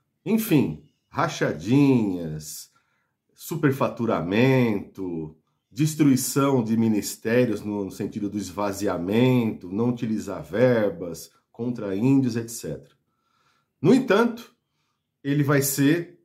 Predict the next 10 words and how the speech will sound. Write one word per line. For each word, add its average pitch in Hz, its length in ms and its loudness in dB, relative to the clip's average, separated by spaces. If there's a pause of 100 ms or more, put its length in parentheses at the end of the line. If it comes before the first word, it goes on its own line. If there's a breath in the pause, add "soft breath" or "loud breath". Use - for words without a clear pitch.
(240)
condenado 160 920 2 (160)
pelo 170 200 2
último 160 680 4
crime, 143 540 -2
que - 160 -10
será 123 720 -2
aí 104 480 -4 (640)
o 143 160 -6
crime 123 360 2
das 110 500 -6